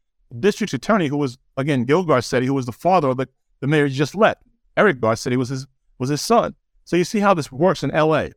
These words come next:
The father's the D A, the son becomes the mayor. So you see, this is, this is all an inside game here. So when we went to him, he said, "Hey, the people who you're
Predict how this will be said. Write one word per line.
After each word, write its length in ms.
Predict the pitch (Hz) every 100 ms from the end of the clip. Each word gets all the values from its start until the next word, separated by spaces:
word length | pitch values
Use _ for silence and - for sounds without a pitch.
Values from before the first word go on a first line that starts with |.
| _ _ _ _ -
The 80 |
father's 420 | - 175 180 170 151
the 80 |
D 240 | 139 151 147
A, 240 | 139 139
the 80 | 120
son 240 | - 156
becomes 320 | 151 139 135 127
the 60 |
mayor. 360 | 139 147 80 - _ _ _
So 220 | - 165 147
you 140 | 151
see, 220 | - 202
this 180 | 175 175
is, 140 | 147
this 140 | 151 190
is 60 |
all 120 | 175 147
an 60 | 160
inside 420 | 165 170 143 127
game 260 | 143 143
here. 200 | 107 64 _ _ _ _ _ _
So 160 | 165 156
when 120 | 156
we 100 | 226
went 160 | 208 -
to 80 |
him, 200 | 156 220
he 80 | 170
said, 160 | 208 175
"Hey, 160 | 185 - _ _ _ _
the 80 | 143
people 260 | - 254 233
who 120 | 196
you're 180 | 175